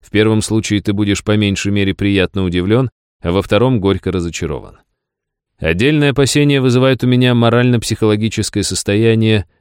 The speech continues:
поручика Гуляева, который ведёт политические курсы на темы «Россия и большевизм», «Семья», «Этика». Я знаю, что он у вас на добром счету, как хороший офицер,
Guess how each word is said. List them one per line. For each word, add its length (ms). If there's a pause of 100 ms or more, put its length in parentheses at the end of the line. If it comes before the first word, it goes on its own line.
(120)
поручика 540
Гуляева, 580
который 380
ведёт 300
политические 760
курсы 380
на 140
темы 380 (160)
«Россия 580
и 180
большевизм», 720 (420)
«Семья», 520 (360)
«Этика». 500 (580)
Я 180
знаю, 240
что 180
он 120
у 60
вас 260
на 100
добром 360
счету, 380
как 200
хороший 400
офицер, 480